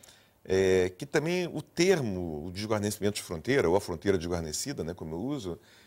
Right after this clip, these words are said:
é, ele também provém exatamente do fato de existirem as fronteiras, né? Quer dizer, é, é um termo que também só, é, a importância dele vem do fato de que as fronteiras existem,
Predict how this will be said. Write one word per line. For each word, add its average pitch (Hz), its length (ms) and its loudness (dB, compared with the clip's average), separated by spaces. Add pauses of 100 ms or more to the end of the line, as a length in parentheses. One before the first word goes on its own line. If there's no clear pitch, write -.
(260)
é, 95 400 2
ele 165 160 0
também 180 240 0
provém 135 1120 0 (420)
exatamente 165 540 0
do 135 120 -2
fato 156 600 0
de 131 80 -2
existirem 165 460 2
as - 80 2
fronteiras, 76 520 -4
né? 131 200 -2 (340)
Quer 85 80 -2
dizer, 78 260 0
é, 67 420 -4
é 76 60 -4
um 87 60 -6
termo 120 260 2
que 131 60 -6
também 107 240 0
só, 113 580 4 (480)
é, 71 140 2
a 78 80 4
importância 165 640 2
dele 131 360 0
vem 123 420 0
do 135 160 -8
fato 139 420 0
de 143 140 -12
que - 80 -4
as 254 80 -4
fronteiras 143 340 0
existem, 123 440 -2